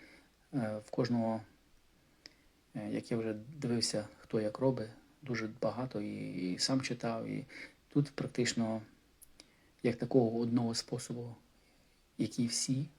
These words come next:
мають якби виконувати,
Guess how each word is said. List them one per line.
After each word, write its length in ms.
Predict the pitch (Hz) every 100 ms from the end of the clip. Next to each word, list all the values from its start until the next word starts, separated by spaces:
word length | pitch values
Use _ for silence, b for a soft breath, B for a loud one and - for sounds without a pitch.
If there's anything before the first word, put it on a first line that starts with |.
| -
мають 460 | 117 113 110 - - _ _ b b b b b b b b _ _ _ _ _ _ _ _ -
якби 540 | - 165 - 143 110 107 B B B -
виконувати, 760 | 113 - 151 151 - 113 110